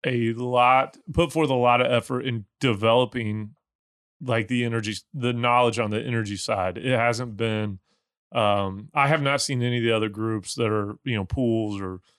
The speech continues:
groups like y'all that have put an emphasis on really understanding the power markets, because I think that's obviously key in the, in this industry, but you guys have really put an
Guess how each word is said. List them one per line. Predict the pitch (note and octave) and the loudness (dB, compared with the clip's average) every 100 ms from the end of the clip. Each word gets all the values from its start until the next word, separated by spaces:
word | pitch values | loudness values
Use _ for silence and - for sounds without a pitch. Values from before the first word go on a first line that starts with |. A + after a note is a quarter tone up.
| - - - | -16 -16 -4
groups | - D3+ - | 2 2 4
like | C3 A#2 | 0 2
y'all | B2+ A2+ G#2 | 0 0 0
that | A#2 - | -2 -2
have | A#2+ A#2+ G2+ G#2+ _ | 0 0 -2 -10 _
put | - D3 C#3 | 0 2 0
an | C#3 A2+ | -2 -2
emphasis | A2+ A#2 C3 - A2+ - | -4 -4 -6 -4 -4 -4
on | C3 G#2+ | -4 -4
really | A2 A#2 A2+ G#2+ F#2 _ _ _ _ _ _ _ _ _ _ - | -4 -2 0 -2 -4 _ _ _ _ _ _ _ _ _ _ 0
understanding | D#3+ D#3 C#3+ - C3 C3 A#2+ | 2 4 2 0 -2 -2 -4
the | G#2+ | -4
power | A#2 A2 A2 | 0 2 0
markets, | G2 G2+ - C3 - - _ _ | -2 -4 -6 -10 -12 -14 _ _
because | - - A#2 | -8 -2 -2
I | |
think | A2+ C3+ | -2 -2
that's | A#2+ A2 - | -2 -2 -2
obviously | C#3+ A#2+ A#2 - A#2 F2+ | -2 0 -4 -6 -10 -10
key | - A#2 A2 A#2 C3 - | -8 -6 -6 -8 -12 -8
in | B2 A2 | -6 -4
the, | G#2+ - | -6 -6
in | A#2+ G#2+ | -6 -6
this | G2+ - | -8 -8
industry, | A2 A2+ - B2+ | -6 -6 -4 -6
but | A2+ A#2 | -4 -4
you | B2 C3 | 0 2
guys | B2 A2 | 2 0
have | A2+ G#2 | -4 -6
really | G#2+ G#2+ G2+ F#2 _ _ _ | -4 -2 -2 -6 _ _ _
put | - B2+ A#2+ | -2 -2 0
an | G#2+ | -4